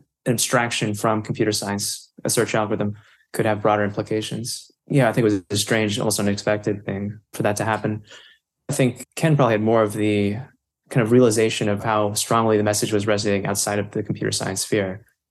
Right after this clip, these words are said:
that would kind of prompt the, the possibility of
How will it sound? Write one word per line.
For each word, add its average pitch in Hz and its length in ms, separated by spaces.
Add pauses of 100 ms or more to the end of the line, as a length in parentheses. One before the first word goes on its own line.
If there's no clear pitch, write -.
(140)
that 107 160
would 98 140
kind 95 140
of 95 60
prompt 104 520 (140)
the, 120 240
the - 180
possibility 104 760
of 98 500